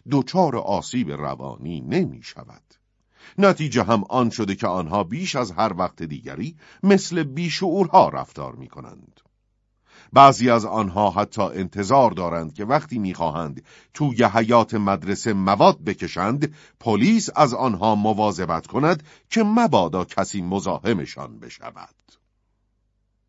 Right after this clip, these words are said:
مدارس در برآوردن نیازهای جامعه هم ناموفقند. البته این به این معنا نیست که هیچ خواسته ای رو برآورده نکرده باشند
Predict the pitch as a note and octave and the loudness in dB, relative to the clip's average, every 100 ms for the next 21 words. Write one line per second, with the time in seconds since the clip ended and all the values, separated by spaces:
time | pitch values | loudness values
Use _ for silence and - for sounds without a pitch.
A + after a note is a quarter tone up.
0 | _ _ _ _ _ _ G#2+ F2+ D#2+ C#2 | _ _ _ _ _ _ -2 0 -2 -6
1 | G2 - F#2+ D2+ F#2 E2+ D#2+ D2 F2 F2+ | -6 -4 -4 -2 -4 -4 -6 -8 -8 -6
2 | D#2 D2 C#2+ - E2 D2+ D2 D#2 C#2 B1 | -6 -8 -10 -10 -10 -10 -12 -12 -12 -14
3 | D2 D#2+ D#2 C2 _ _ G2 F#2+ C2 C2 | -14 -12 -12 -14 _ _ -6 -6 -6 -10
4 | C2 C2 - G#2 A2 C#3 B2+ F2+ A2+ F#2+ | -14 -14 -10 -8 -4 -4 -4 -6 -12 -20
5 | _ _ _ - - G#2+ A#2+ G2+ B2+ A2 | _ _ _ -20 -6 -2 0 -2 -2 -2
6 | A2 G#2 G2 G#2+ F#2 D#2 F2+ A2 F3+ - | 0 0 0 0 -2 -4 -4 -4 -6 -8
7 | E2+ B2+ D3 - G#2+ G2 - A#2+ G2 E2+ | -8 -4 -4 -4 -4 -4 -2 -4 -2 -2
8 | E2 D2 C#2+ C2+ C#2 D2 E2+ F#2+ D2 B1 | -4 -4 -8 -10 -10 -8 -8 -8 -10 -12
9 | B1 B1+ D2+ | -16 -16 -16